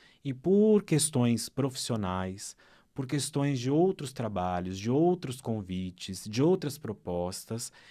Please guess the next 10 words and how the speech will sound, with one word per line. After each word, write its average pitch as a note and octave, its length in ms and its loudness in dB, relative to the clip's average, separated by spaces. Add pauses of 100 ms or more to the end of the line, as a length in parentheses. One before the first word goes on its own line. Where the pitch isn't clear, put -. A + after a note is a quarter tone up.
(100)
eu C3+ 80 -2
não C#3+ 140 0
tenho D3+ 280 -2
como D3+ 340 -2
conciliar D3 760 -2
a A#2+ 60 -2
minha A#2 220 0
agenda G2+ 420 -4
pra B2 120 -6
fazer G#2 520 -4